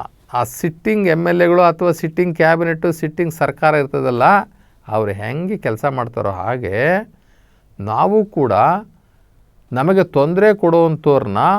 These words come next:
ಅಥವಾ ನಮ್ಮನ್ನ, ನಮ್ಮನ್ನ ಶತ್ರು ದೃಷ್ಟಿನಲ್ಲಿ ನೋಡುವಂಥವ್ರನ್ನ ನಾವೇನ್ ಮಾಡ್ಬೇಕು ಅಂದ್ರೆ,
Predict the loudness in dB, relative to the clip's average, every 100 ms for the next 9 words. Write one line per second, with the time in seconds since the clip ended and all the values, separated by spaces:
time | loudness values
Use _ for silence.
0 | -2 -6 0 0 2 -2 -2 -2 -2 0
1 | 2 2 -2 _ _ _ _ _ _ _
2 | _ -4 -2 0 0 0 0 -4 -2 0
3 | 0 0 -4 -4 -2 -2 -2 0 0 0
4 | -2 -2 -2 -4 -4 -2 -2 -2 -4 -4
5 | -4 -6 -6 -2 -2 -4 -12